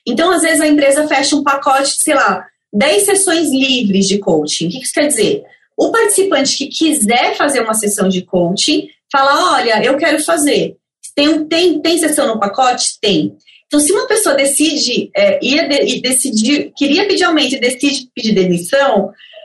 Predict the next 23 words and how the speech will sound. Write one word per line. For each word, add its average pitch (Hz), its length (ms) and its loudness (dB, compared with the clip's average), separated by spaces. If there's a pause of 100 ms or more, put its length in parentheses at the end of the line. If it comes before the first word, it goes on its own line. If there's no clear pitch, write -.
(140)
é, 247 680 0 (260)
a 285 100 0
gente 311 340 2
ass-, - 300 0
eu 508 160 2
assumo, 302 600 2
eu 370 40 -2
posso 285 200 0
estar 302 120 0
enganada, 254 560 0 (220)
que 339 60 -2
ela 330 180 2
vai 339 200 0
fazer 381 180 2
uma 359 160 2
sessão 370 320 0
de 349 140 -2
coaching 349 500 2
antes 370 480 2
pra 370 180 0
tomar 339 280 0
essa 415 160 0
decisão. 311 760 2